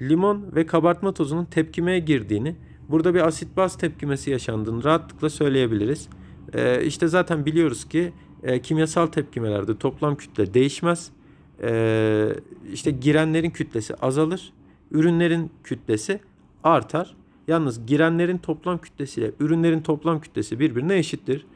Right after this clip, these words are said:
E, bu soruda da limonun ve kabartma tozunun tepkimeye girdiğini rahatlıkla anlayabiliyoruz. Basit bir soru. Doğru cevabımız yalnız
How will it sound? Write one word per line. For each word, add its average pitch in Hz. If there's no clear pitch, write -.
E, 147
bu -
soruda 135
da 180
limonun 180
ve 143
kabartma 156
tozunun 113
tepkimeye 147
girdiğini 117
rahatlıkla 127
anlayabiliyoruz. 151
Basit 131
bir -
soru. 156
Doğru 147
cevabımız 107
yalnız 156